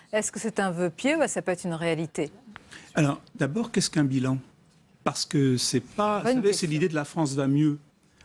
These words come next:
Speaker 2: À partir de trois ou quatre indices qui, effectivement, notamment en matière de chômage, puisque depuis le début du quinquennat,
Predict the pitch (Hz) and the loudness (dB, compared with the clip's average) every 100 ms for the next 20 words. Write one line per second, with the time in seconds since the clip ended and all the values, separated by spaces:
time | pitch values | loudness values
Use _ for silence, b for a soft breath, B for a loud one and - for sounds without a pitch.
0 | b 135 - 143 - 147 131 - 180 147 | b -8 -6 -4 -2 0 0 0 -2 0
1 | 143 165 151 139 123 131 117 214 - 131 | 0 -2 -2 -2 0 0 0 -2 0 -2
2 | 127 127 - 131 131 113 - 117 117 120 | -2 -4 2 2 2 0 -4 -4 -4 -2
3 | 120 117 123 123 110 120 - 156 226 240 | -2 -2 -2 -4 -4 -2 0 2 2 0
4 | 135 - 123 120 - 123 123 131 123 120 | -6 -4 0 0 -2 -2 0 0 -2 -2
5 | 127 - 127 135 | -2 0 2 2